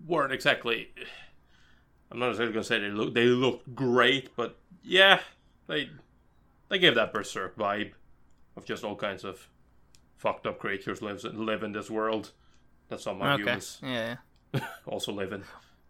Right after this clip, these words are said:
Speaker 2: Yeah, I, I, I, th-, I thought it was pretty cool that everything's, uh,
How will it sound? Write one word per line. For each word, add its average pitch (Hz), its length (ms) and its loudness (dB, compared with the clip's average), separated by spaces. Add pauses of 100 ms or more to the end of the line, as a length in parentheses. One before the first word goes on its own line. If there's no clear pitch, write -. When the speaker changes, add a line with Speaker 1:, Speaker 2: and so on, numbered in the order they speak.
(360)
Speaker 2:
Yeah, 123 260 -2
I, 170 160 8
I, 190 400 8
I, 208 40 8
th-, - 180 0
I 196 100 8
thought 233 220 10
it 185 40 10
was 156 140 4
pretty 156 220 4
cool 139 300 0
that 131 160 8
everything's, 131 640 0
uh, 110 420 2